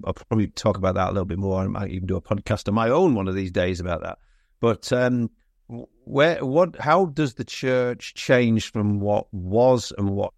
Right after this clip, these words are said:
is, and where are y-, where are y-, you know, where, how, where, what, how are you seeing it change for, for, for the better, um, so that we can better facilitate actually, again, not just having the revival. You just talked about five thousand people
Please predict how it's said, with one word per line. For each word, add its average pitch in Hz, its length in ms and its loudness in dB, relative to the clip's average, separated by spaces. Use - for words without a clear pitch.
is, 110 440 0
and 98 260 -2
where 131 260 4
are 120 40 0
y-, 113 300 -2
where 131 240 2
are 120 40 -2
y-, 117 80 -2
you 110 240 -4
know, 101 120 -2
where, 113 280 -2
how, 131 140 -2
where, 131 380 0
what, 151 220 0
how 139 140 4
are 135 40 4
you 135 180 4
seeing 107 500 0
it - 240 -6
change 92 600 0
for, 98 320 -4
for, 101 200 -4
for - 120 -4
the 95 100 -4
better, - 640 -2
um, 98 400 0
so 107 280 2
that 104 140 0
we 101 140 0
can 98 300 -4
better 104 260 -4
facilitate 92 960 -2
actually, 95 440 -4
again, 104 240 2
not 135 160 2
just 139 160 -4
having 117 360 0
the 117 120 0
revival. 110 400 2
You 117 60 -2
just 113 100 -8
talked 127 120 0
about 104 180 -4
five 107 200 -2
thousand 95 300 -2
people 95 420 -4